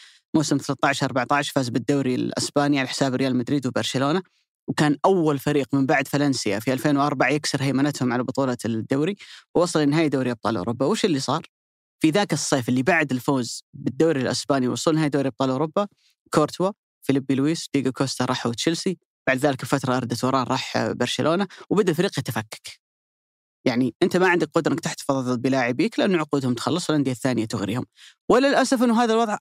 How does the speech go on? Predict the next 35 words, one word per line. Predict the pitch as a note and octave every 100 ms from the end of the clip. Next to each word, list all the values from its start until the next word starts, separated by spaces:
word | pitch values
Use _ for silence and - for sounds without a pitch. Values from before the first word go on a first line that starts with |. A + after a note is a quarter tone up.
| _
أيضًا | F#3 C#3+
حصل | B2+ B2+ -
في |
الاتحاد. | - - - - - - _ _ _ _ _ -
لما | C#3
ياخذ | F#3+ F3 D#3
منك | D#3 D3+
هلال | C#3 B2+
سعود | - B2
عبد | A#2 A2+
الحميد، | - A#2 A#2+ A2+
لما | G#2+
ياخذ | B2+ B2+
منك | C3 B2+
الهلال | B2+ C3 B2 A#2 - _ _ B2
عبد | A#2
الإله | B2 B2+ B2+
المالكي، | B2 B2 B2+ B2 B2+
لما | B2+ C3
يكون | - C#3+
في | C3+
عندك | C#3 -
أكثر | C3+ - B2+
من | C3
لاعب، | C3 B2+ A#2 -
أنت | D3+ D3+
مهدد | C#3 D#3+ F#3+ C3
الفترة | B2+ C#3+ C3
القادمة | A#2 C#3 C3 A2+ A#2
أنه | A#2
تفقدهم | D3+ - A#2+ A#2+
سواء | E3 F3+
محليًا | E3+ D#3 D#3 C3 B2
أو | C#3+
أجانب، | C3 C#3 A#2+